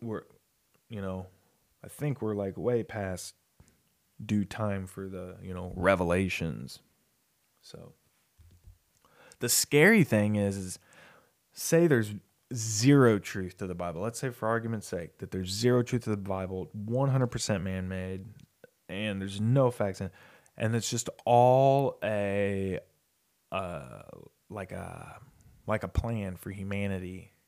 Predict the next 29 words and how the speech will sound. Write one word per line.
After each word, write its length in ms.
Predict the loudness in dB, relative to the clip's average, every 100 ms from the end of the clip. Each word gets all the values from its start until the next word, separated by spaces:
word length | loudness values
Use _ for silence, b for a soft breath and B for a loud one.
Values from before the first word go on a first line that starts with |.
| _
that 120 | -12
the 100 | -10
higher-ups 600 | -6 -4 -2 -2 -4 -8
have 180 | -14 -12
been 160 | -10 -8
working 360 | -8 -8 -10 -8
on 280 | -10 -12 -14
for 200 | -14 -12
a 40 |
thousand, 560 | -12 -8 -6 -6 -6 -6
you 80 | -6
know, 100 | -6
a 60 | -8
couple 200 | -12 -10
thousand 340 | -10 -8 -10
years. 400 | -10 -10 -10 -14 b b b b b b _
And, 380 | -8 -8 -8 -10
uh, 320 | -12 -14 -16 -20 _ _ _ _ _
you 120 | -10 -8
know, 240 | -6 -2
revelations 960 | 4 4 4 2 0 -2 -6 -8 -8 -10
is 180 | -12
what 340 | -8 -8 -8 -6
they 440 | -2 -2 -2 -6 -6
bring 280 | -2 -2
upon 600 | -2 -4 -4 -4 -4 -6 -6
once 180 | -8
the 100 | -10
technology 1160 | -10 -12 -12 -8 -6 -4 -4 -6 -6 -4 -6